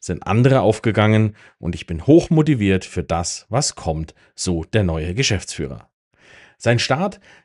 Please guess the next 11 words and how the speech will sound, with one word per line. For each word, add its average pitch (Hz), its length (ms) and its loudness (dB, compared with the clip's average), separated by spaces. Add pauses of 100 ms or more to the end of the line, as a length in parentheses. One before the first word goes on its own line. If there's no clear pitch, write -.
ist 131 220 -2
für 117 140 2
den 120 280 -2
ersten 101 420 -4
Februar 92 520 -2
zweitausendsechsundzwanzig 90 1300 -4
geplant, 87 480 -4 (360)
gemeinsam 160 480 0
mit 170 160 0
Daniel 160 360 2
Bahn, 90 380 -2